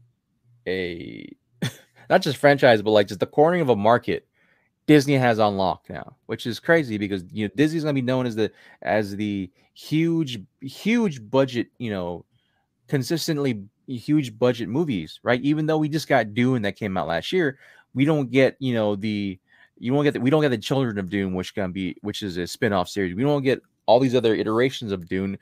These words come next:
We just have Dune f-, every two or three years,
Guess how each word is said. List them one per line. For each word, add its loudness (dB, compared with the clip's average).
We -4
just -4
have -2
Dune 2
f-, -20
every 2
two -2
or -2
three -4
years, -2